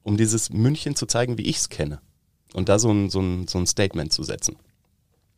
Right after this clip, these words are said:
Weil was, was soll ich über Berlin schreiben oder in, über Berlin reden? Da war ich nie und ich mag Berlin nicht. Also wa-, warum, nur weil es jetzt gerade hip ist, warum soll ich darüber reden?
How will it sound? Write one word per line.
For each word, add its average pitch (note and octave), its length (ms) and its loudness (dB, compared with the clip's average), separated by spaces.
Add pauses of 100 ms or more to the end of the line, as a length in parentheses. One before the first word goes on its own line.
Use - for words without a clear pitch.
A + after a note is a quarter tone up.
(200)
Weil E2+ 220 4
was, F2 280 4
was F2 140 0
soll G2+ 140 6
ich G#2+ 120 2
über G2+ 200 4
Berlin F#2+ 400 4
schreiben F2+ 460 2
oder - 260 2
in, F#2+ 220 -2
über E2 320 0
Berlin F2+ 340 2
reden? G#2+ 320 2 (840)
Da E2+ 120 -10
war C3 160 0
ich A#2+ 140 0
nie E2+ 320 2
und F#2 140 -2
ich - 100 -6
mag - 240 -4
Berlin E2+ 320 2
nicht. D#2 300 -2
Also F#2 200 -2
wa-, F#2 120 -2
warum, A2+ 420 0
nur G#2+ 200 0
weil G#2+ 120 0
es G2+ 120 -4
jetzt - 120 -8
gerade F2 200 0
hip F#2 180 -2
ist, - 200 0
warum G2 200 -2
soll F#2+ 120 -6
ich G2 80 -6
darüber F#2+ 300 -6
reden? A2+ 240 -4